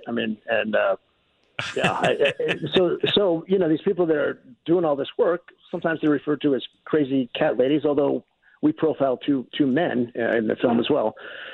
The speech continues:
Um, it's just a stereotype. And, you know, yes,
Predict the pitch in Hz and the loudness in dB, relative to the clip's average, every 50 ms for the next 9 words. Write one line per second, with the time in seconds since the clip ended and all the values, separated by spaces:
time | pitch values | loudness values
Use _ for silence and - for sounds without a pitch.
0 | - - - - - 131 131 127 127 127 127 123 123 113 - _ _ - - _ | -18 -20 -14 -6 -4 -2 0 0 0 0 -2 -4 -8 -14 -20 _ _ -20 -20 _
1 | - - - _ _ _ _ _ - - - 165 - - 170 - - 160 - - | -20 -20 -20 _ _ _ _ _ -2 -2 0 -2 -2 -4 -2 0 0 0 2 2
2 | 156 151 151 151 143 - - 135 135 147 147 - 123 120 117 110 107 104 - _ | 2 2 4 2 0 0 0 0 0 0 -2 -4 -6 -8 -8 -10 -12 -14 -14 _
3 | - 147 - 117 110 107 113 120 123 127 135 | -2 0 0 0 0 -2 0 0 2 2 2